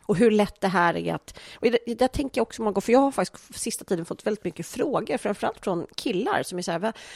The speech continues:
kan du bara nyansera det här? För jag fattar inte riktigt." Eh, och jag tror på riktigt att det, det är så, att vi inte riktigt vet. Så att jag är lite inne på att man nästan skulle säga, så jag sa till Silvia och, eh, Madeleine att ni kanske ska liksom skriva en debattmanual.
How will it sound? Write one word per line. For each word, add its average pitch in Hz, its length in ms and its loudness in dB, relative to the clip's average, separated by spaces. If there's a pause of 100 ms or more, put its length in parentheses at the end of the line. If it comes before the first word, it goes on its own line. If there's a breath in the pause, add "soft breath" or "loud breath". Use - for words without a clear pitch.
(140 loud breath)
kan 262 140 -2
du 302 80 2
bara 240 160 4
nyansera 190 600 2
det 196 60 6
här? 160 160 0
För - 160 -4
jag 208 100 2
fattar - 280 -2
inte 294 260 -2
riktigt." - 560 -12
Eh, 180 240 -6
och 233 120 0
jag 311 120 4
tror 403 220 2
på - 160 0
riktigt - 320 -4
att 175 140 -6
det, 165 240 -6
det - 120 -4
är 349 220 0
så, - 140 0
att - 140 -8
vi 214 40 -4
inte 233 160 -6
riktigt 185 220 -8
vet. - 320 -8
Så - 40 -2
att - 120 -8 (640 soft breath)
jag 233 80 2
är - 20 6
lite 370 280 2
inne 254 200 2
på 220 80 0
att 214 80 0
man 208 200 0
nästan 233 360 -2
skulle 175 240 0
säga, 170 240 2
så - 80 0
jag 196 80 2
sa 262 160 6
till 160 240 -4
Silvia 147 400 -4
och, - 260 -8
eh, - 260 -4
Madeleine 147 460 -4
att - 100 -14
ni 208 120 -6
kanske 277 240 -4
ska 233 100 -4
liksom 220 240 -4
skriva 233 500 0
en 160 180 0 (600)
debattmanual. 160 840 0